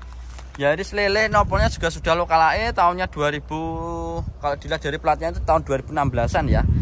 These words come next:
Ini harganya kita jual cuma seratus tiga puluh tiga juta. Yang minat silakan. Pokoknya, pokoknya antara empat belas, lima belas, enam belas ini. Kalau yang model-model seperti ini.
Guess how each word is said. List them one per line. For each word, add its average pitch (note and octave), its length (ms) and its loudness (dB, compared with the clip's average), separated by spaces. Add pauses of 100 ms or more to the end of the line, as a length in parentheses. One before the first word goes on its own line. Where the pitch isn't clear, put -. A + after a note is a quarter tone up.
(300)
Ini F3+ 160 2
harganya F3 480 2
kita F3 240 0
jual F3 320 -2
cuma F3+ 320 0
seratus F#3 1040 2 (320)
tiga F3+ 240 2
puluh F3+ 160 -4
tiga E3+ 240 2
juta. C3+ 320 4 (160)
Yang A#2+ 160 -8
minat D3 160 -8
silakan. C#3+ 320 -6 (560)
Pokoknya, D#3 280 -4 (280)
pokoknya D#3+ 400 0
antara E3+ 240 2
empat E3 240 0
belas, E3+ 160 -2
lima E3 160 -4
belas, E3 240 -6
enam C#3 160 -2
belas C#3+ 240 -2
ini. - 80 -12
Kalau - 480 -14
yang B2 160 -8
model-model A#2+ 480 -10
seperti C3 320 -10
ini. B2 120 -6